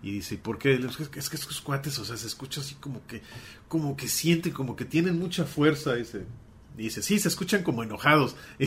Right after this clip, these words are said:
y le digo, "No, no, es que no están enojados, o sea, tienen mucha pasión en lo que están diciendo. Escúchalo", ¿no? Y mi papá nada más se reía, ¿no? Decía, "Ah,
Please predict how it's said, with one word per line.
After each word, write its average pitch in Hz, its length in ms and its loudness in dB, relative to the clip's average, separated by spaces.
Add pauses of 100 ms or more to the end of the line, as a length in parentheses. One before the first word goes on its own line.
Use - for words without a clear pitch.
(140)
y 170 200 6
le 139 100 2
digo, 127 180 2
"No, 180 240 2
no, 214 120 -2
es 226 100 -4
que 247 80 -2
no 247 60 0
están 247 200 2
enojados, 190 640 2
o 110 40 -10
sea, 113 200 -6 (480)
tienen 180 240 4
mucha 202 320 0
pasión 156 320 2
en 180 80 2
lo 143 80 2
que - 60 -8
están 156 200 -2
diciendo. 156 460 -2 (760)
Escúchalo", 165 640 4
¿no? 131 180 -4 (600)
Y 113 480 2
mi 110 60 -6
papá 123 220 4
nada 151 100 4
más 165 160 6
se 156 80 6
reía, 131 380 4
¿no? - 180 -6 (320)
Decía, 127 280 -10
"Ah, - 160 -14